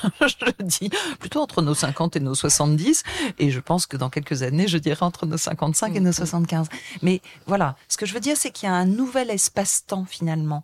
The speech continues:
Speaker 2: Mm.
Speaker 1: un nou-, un nouvel espace de vie,
Speaker 2: Mm.
Speaker 1: surtout pour les femmes, parce que les progrès de la société, parce que les progrès de la médecine, et cetera,
Speaker 2: Mm.
Speaker 1: les
Speaker 2: Mm.
Speaker 1: femmes vieillissent beaucoup mieux qu'avant. Enfin,
Speaker 2: Mm.
Speaker 1: je veux dire,
Speaker 2: Bien
Speaker 1: quand on
Speaker 2: sûr.
Speaker 1: pense à la femme
Speaker 2: C'est
Speaker 1: de trente
Speaker 2: évident.
Speaker 1: ans de Balzac,
Speaker 2: C'est
Speaker 1: hein, euh,
Speaker 2: évident.
Speaker 1: voilà.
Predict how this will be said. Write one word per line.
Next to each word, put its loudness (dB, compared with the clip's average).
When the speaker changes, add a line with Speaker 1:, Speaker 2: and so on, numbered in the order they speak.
Speaker 2:
Mm. -6
Speaker 1:
un 2
nou-, 0
un -2
nouvel -2
espace -4
de -4
vie, -6
Speaker 2:
Mm. -6
Speaker 1:
surtout -4
pour -6
les 0
femmes, -4
parce -2
que -6
les -8
progrès -4
de -6
la -4
société, -6
parce -8
que -16
les -14
progrès -8
de -6
la -6
médecine, -6
et -6
cetera, -4
Speaker 2:
Mm. -6
Speaker 1:
les 0
Speaker 2:
Mm. 2
Speaker 1:
femmes 0
vieillissent -4
beaucoup -2
mieux 2
qu'avant. -8
Enfin, -8
Speaker 2:
Mm. -8
Speaker 1:
je -12
veux -14
dire, -8
Speaker 2:
Bien 2
Speaker 1:
quand -2
on -2
Speaker 2:
sûr. -2
Speaker 1:
pense 0
à -2
la -2
femme -2
Speaker 2:
C'est 0
Speaker 1:
de 0
trente 0
Speaker 2:
évident. 0
Speaker 1:
ans 2
de 2
Balzac, 0
Speaker 2:
C'est -2
Speaker 1:
hein, 0
euh, 2
Speaker 2:
évident. -4
Speaker 1:
voilà. 0